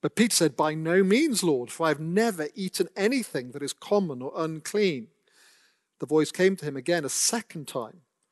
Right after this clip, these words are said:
"What God has made clean, do not call common." So God is saying, now with the coming of Jesus, those Old Testament rules concerning clean and unclean foods no longer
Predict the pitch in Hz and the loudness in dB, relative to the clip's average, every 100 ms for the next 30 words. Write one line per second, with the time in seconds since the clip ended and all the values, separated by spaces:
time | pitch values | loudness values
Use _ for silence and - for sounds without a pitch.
0 | _ _ _ - 139 - - 165 202 220 | _ _ _ -8 -6 -6 -2 0 0 -2
1 | 196 190 185 - 180 170 117 120 - 175 | 0 0 0 -2 0 0 0 -12 -10 -8
2 | 170 147 - - - 127 120 143 _ _ | -4 -4 -6 -8 -4 -4 -6 -14 _ _
3 | _ _ _ - - 180 156 113 - _ | _ _ _ -6 2 2 2 -4 -12 _
4 | _ _ _ _ _ _ _ _ - 156 | _ _ _ _ _ _ _ _ -4 -4
5 | - 170 214 254 226 - 143 156 165 165 | 0 6 6 8 4 4 2 -2 -4 -2
6 | 185 214 226 175 - 196 214 233 226 - | 0 0 0 -2 -2 -2 0 0 -2 -2
7 | 131 117 123 151 - - _ _ _ _ | -2 -4 -6 0 0 0 _ _ _ _
8 | 160 156 - 190 233 254 - 202 170 - | -2 -2 2 4 4 0 -4 0 0 -2
9 | 185 160 139 151 185 - 147 - 151 143 | -6 -6 -4 -2 -2 -6 -8 -2 -2 -4
10 | 135 - - 180 208 214 160 - 160 196 | -10 -10 -2 -2 -2 -6 -8 -8 -8 -8
11 | 196 - 190 170 - 196 135 120 160 - | -8 -6 -6 -6 -6 -6 -6 -8 -12 -12
12 | - _ _ _ _ _ 151 147 147 143 | -12 _ _ _ _ _ -10 -4 -2 -2
13 | 131 131 127 | -4 -6 -10